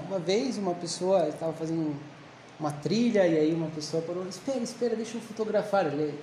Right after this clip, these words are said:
tinha, tinha até uma, era fotógrafo, né?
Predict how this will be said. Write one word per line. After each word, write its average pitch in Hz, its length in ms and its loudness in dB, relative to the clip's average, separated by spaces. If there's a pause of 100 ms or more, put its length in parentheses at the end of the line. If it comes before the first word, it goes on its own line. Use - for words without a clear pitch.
(240)
tinha, 151 240 -4 (300)
tinha 151 120 -6
até 147 140 -2
uma, 156 180 -2 (140)
era 143 160 -4
fotógrafo, 160 720 0
né? 175 180 -2